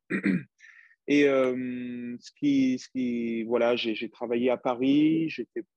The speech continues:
vraiment dans des milieux, euh, particuliers, la mode et la publicité, où j'ai pu bien me pervertir, mais j'ai eu la chance, de, encore une fois, dans ce côté craintif, de jamais toucher à la drogue,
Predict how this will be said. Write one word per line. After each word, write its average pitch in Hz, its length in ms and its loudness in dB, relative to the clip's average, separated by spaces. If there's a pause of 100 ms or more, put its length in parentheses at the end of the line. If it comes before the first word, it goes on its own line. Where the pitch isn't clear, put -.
(120)
vraiment 120 240 -10
dans 117 160 -6
des 110 120 0
milieux, 117 500 0
euh, 107 260 2 (480)
particuliers, 127 680 2
la 117 140 2
mode 123 400 2
et 107 280 0
la 107 100 -2
publicité, 113 760 -4 (880)
où 123 80 -6
j'ai 113 160 0
pu 131 180 0
bien 123 180 0
me 135 60 -2
pervertir, 147 580 -2
mais 135 100 -4
j'ai 120 120 -4
eu 120 40 0
la 117 120 -2
chance, 139 360 -8
de, 113 220 -2
encore 123 200 -4
une 120 80 -4
fois, 131 160 -2
dans 127 120 -4
ce - 100 -16
côté 127 220 -4
craintif, 127 340 -4
de 120 80 -4
jamais 123 340 -2 (300)
toucher 143 280 -4
à 131 60 2
la 131 100 0
drogue, 127 460 -2